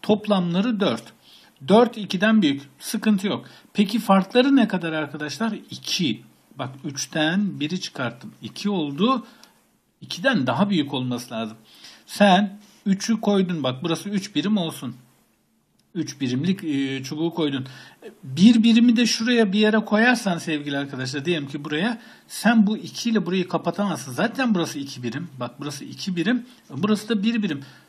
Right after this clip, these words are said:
Düz bir çizgi oluşturabilirler. Üçten üçgen oluşamaz. Bir ve iki dedik. Hop, C dedik buna da.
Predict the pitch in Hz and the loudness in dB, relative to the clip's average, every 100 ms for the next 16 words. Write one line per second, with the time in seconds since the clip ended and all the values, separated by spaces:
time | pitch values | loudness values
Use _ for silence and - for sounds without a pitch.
0 | _ _ _ 190 254 156 262 247 - 147 | _ _ _ 0 0 0 -2 -4 -6 -6
1 | 147 208 135 - 127 117 113 107 107 - | -2 -2 -2 -6 -8 -8 -8 -8 -12 -8
2 | 175 - - 131 104 - _ _ 175 131 | -8 -8 -6 -6 -6 -10 _ _ -12 -12
3 | - 160 226 208 131 131 127 113 - - | -2 4 4 2 -2 -6 -6 -8 -12 -20
4 | _ - 240 185 202 - 180 131 107 - | _ -4 -2 0 0 0 -2 -4 -6 -12
5 | - _ _ _ _ 156 233 233 - 175 | -20 _ _ _ _ -2 0 0 -4 0
6 | 196 165 135 131 143 135 131 214 226 | 0 0 -4 -6 -8 -6 -2 -2 -2